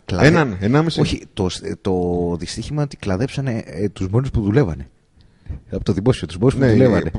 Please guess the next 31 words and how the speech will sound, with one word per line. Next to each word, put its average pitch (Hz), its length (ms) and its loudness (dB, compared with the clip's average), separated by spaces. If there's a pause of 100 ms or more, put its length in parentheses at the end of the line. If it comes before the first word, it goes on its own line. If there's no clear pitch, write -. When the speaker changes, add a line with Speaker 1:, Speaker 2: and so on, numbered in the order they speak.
Speaker 2:
προφανώς 127 380 4
έγινε 110 220 4
κάτι 95 140 2
τέτοιο, 101 200 2
γιατί 127 240 4
αυτοί 123 180 4
που 131 100 6
δεν 139 120 8
δουλεύουν 117 320 6
έχουν 135 160 0
το 127 80 0
μεγαλύτερο 135 300 2
βίσμα, 120 240 2
γιατί 98 260 0
γι' 92 100 -4
αυτό 104 180 0
και 95 60 -6
είναι 92 100 0
μέσα. 90 320 -4 (440)
Αλλά 110 160 4
μια 139 120 4
λεπτομέρεια 139 460 6
που 110 280 2
πολλοί 135 160 6
κόσμος 131 240 0
δεν 131 100 -2
το, 135 100 2 (120)
δεν 104 140 -10
το 135 200 6
έχει 101 280 2
συνειδητοποιήσει. 95 640 0